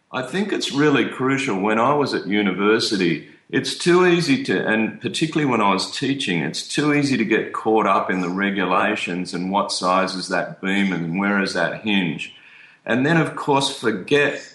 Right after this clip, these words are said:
where is the delight in this object. I think we live in a world that seems to have overlooked that really there's no point in using, to me, in using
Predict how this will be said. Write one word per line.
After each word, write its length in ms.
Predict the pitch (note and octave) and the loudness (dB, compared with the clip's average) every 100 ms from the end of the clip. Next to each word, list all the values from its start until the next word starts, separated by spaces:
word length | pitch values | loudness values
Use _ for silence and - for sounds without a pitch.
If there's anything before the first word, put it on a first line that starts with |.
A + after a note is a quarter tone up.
| _ | _
where 340 | A2+ C3 D#3+ E3 | -4 0 2 2
is 160 | - | 0
the 80 | A#2 | -2
delight 840 | F#2 G2+ F2+ F2+ G2 A2 G2+ - | -2 -2 0 2 4 4 0 -6
in 180 | F2+ F2 | -6 -4
this 200 | E2+ - | -6 -6
object. 640 | D#2 E2 - - - - - _ _ _ | -6 -6 -6 -6 -6 -10 -20 _ _ _
I 120 | A2+ | -4
think 340 | - D#3 D#3 | -2 -2 0
we 120 | D3+ C#3 | 0 2
live 200 | B2+ A2+ | 2 2
in 100 | A2 | 2
a 140 | G2+ A2 | 2 4
world 360 | A2+ A#2 A2+ G2+ | 6 6 4 0
that 160 | - | -2
seems 420 | - A2 A2 G#2+ - | -4 0 0 -2 -6
to 300 | A#2 G2+ G2+ | 0 2 2
have 580 | G#2 F#2+ F#2 F2 - - _ _ - | 0 0 2 0 -6 -18 _ _ -2
overlooked 960 | A2+ C3+ B2 A2 A2 B2+ C#3 A2 G2 | 0 2 0 0 0 0 0 -4 -4
that 380 | G#2+ G2+ - - - | 0 0 0 -6 -8
really 540 | G2 B2 F3 G3+ C#3+ | -4 2 2 4 2
there's 280 | A2+ F#2+ A2 | 2 0 0
no 220 | A2 G2+ | 0 0
point 480 | - - G#2+ G2 - | -4 -4 -2 -2 -2
in 180 | F#2+ F#2+ | 0 2
using, 720 | G#2 A#2+ A#2+ A2+ G2 - - | 2 0 0 0 0 -2 -8
to 100 | G#2 | 0
me, 360 | A#2 C3 B2+ | 2 4 4
in 180 | F#2+ F#2 | 4 2
using 640 | G2+ B2+ C3+ G#2+ G#2 F#2 | 2 2 2 2 0 -2